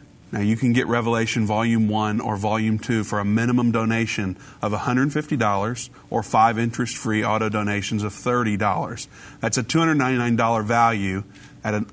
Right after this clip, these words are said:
unbelievable discount. It's only good for this month, so you wanna be sure to do that right away. The number to call is one eight hundred end time, or you can go to end time dot com slash rev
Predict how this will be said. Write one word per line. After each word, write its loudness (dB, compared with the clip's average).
unbelievable 0
discount. -2
It's -4
only 2
good 0
for -4
this -2
month, 2
so -4
you 0
wanna 0
be 2
sure 0
to -2
do 2
that -2
right -2
away. -2
The -2
number 2
to -2
call -2
is -4
one -2
eight 0
hundred 0
end 2
time, -4
or 2
you 2
can 0
go 0
to -2
end 0
time 0
dot 0
com -2
slash -2
rev 0